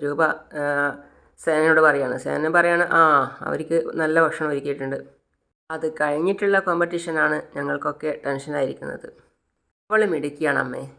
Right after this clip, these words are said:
ഒന്നാം സ്ഥാനത്തിലെത്തിയില്ലെങ്കിലും രണ്ടിലോ മൂന്നിലോ വരും എന്നുള്ള കാര്യം ഉറപ്പാ." "അതിരിക്കട്ടെ, സദ്യ എങ്ങനെയുണ്ട്? ഞാനും ചേച്ചിയും കൂടെ ഉണ്ടാക്കിയത്. പിന്നെ കല്യാണി മോളുടെ അമ്മയും സഹായിച്ചു." അപ്പൊ സേനൻ പറയാണ്,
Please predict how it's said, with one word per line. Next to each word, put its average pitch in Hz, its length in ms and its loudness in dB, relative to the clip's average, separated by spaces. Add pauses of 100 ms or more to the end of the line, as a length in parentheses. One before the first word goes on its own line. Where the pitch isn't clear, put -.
(120)
ഒന്നാം 151 340 2
സ്ഥാനത്തിലെത്തിയില്ലെങ്കിലും 151 1200 0
രണ്ടിലോ 143 380 2
മൂന്നിലോ 170 300 2
വരും 170 200 2
എന്നുള്ള 170 220 0
കാര്യം 165 320 0
ഉറപ്പാ." 165 440 0 (1000)
"അതിരിക്കട്ടെ, 165 640 0
സദ്യ 180 380 2
എങ്ങനെയുണ്ട്? 160 640 4 (200)
ഞാനും 147 320 0
ചേച്ചിയും 190 340 0
കൂടെ 175 340 2
ഉണ്ടാക്കിയത്. 135 480 -2
പിന്നെ - 1300 -12
കല്യാണി 185 340 0
മോളുടെ 180 280 2
അമ്മയും 170 400 2
സഹായിച്ചു." 151 580 0 (920)
അപ്പൊ - 120 -10
സേനൻ 156 360 0
പറയാണ്, 170 380 2